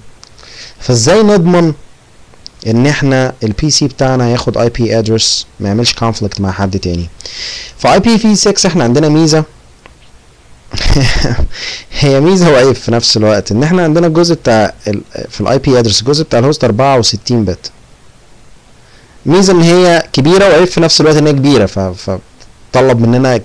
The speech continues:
كتابة كتير مثلًا. ال، الجزء ده عشان نضمن ان احنا ناخد اي بي ادرس يونيك، يعني مثلًا انت عندنا هنا بي سي وان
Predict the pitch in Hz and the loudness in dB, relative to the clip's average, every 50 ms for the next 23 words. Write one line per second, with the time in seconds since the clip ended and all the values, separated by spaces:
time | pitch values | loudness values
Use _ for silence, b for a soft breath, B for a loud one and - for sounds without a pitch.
0 | - - 117 - 135 131 123 120 120 - - 127 117 113 98 98 101 104 95 - | -6 -8 -2 0 2 2 2 2 0 0 0 2 2 2 2 2 2 0 0 0
1 | 90 80 80 - - B B B B B B B B B B B - - - 120 | -2 -4 -6 -10 -14 B B B B B B B B B B B -6 -2 0 2
2 | 117 120 120 120 - 117 117 113 120 160 208 208 208 220 170 175 185 196 196 - | 2 2 2 0 0 0 0 2 2 2 2 2 2 2 2 2 2 2 0 -2
3 | - - - - - - - - - - - - 107 - - 123 117 117 135 170 | -8 -20 -20 -20 -20 -20 -20 -20 -18 -10 -6 -4 -2 0 0 2 2 4 4 2
4 | 165 147 135 113 107 110 123 131 - 147 135 127 131 135 123 - - 104 95 - | 2 2 2 2 2 2 0 0 0 0 0 2 2 0 0 0 -2 -2 -2 -2
5 | - 113 120 120 131 123 120 117 117 110 104 101 - - 110 123 147 143 - 123 | -2 -2 0 0 0 0 2 2 0 0 0 -2 -2 0 0 2 2 0 0 0
6 | 113 120 143 143 - 165 160 156 - 160 151 B B B B B - 104 117 147 | 0 0 0 0 0 0 0 0 0 -2 -2 B B B B B -4 -2 0 0
7 | 151 156 156 156 - - 165 147 - - 131 120 120 120 113 | 2 2 2 0 0 0 0 0 2 2 2 2 2 2 0